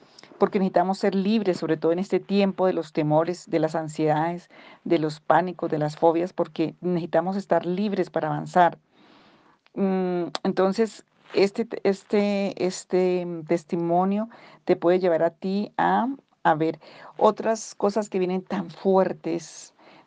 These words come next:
de temor, de terror nocturno, de espanto, es personas que traen una raíz generacional de ocultismo, una raíz generacional de espiritismo, de pacto con la muerte, de culto a los muertos,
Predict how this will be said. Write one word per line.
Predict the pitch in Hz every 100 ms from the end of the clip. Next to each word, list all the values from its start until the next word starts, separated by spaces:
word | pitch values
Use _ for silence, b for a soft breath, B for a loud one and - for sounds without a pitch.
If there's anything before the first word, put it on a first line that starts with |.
| -
de | 175
temor, | 160 165 156 160 170 180
de | 170
terror | 156 160 156 160 165
nocturno, | 175 175 _ - 185 170 156
de | 151
espanto, | 151 - 180 180 190 190 - -
es | 185 185
personas | 196 196 - - 214 226 240 -
que | 208 180
traen | 180 175 185 196
una | 190
raíz | 185 175 160 175 - _ B B B
generacional | - 202 196 170 170 - 165 165 180
de | 185
ocultismo, | 185 170 156 170 156 143 151 _ b b b b b
una | 190 196
raíz | 190 175 170 170
generacional | 185 170 170 160 151 160 170
de | 180 170
espiritismo, | 185 160 185 165 156 190 190 202
de | 190
pacto | 185 156 156
con | - 170
la | 151
muerte, | 156 175 196 - 185
de | 170
culto | 156 156 165
a |
los | 165 151
muertos, | 165 190 196 - 185 -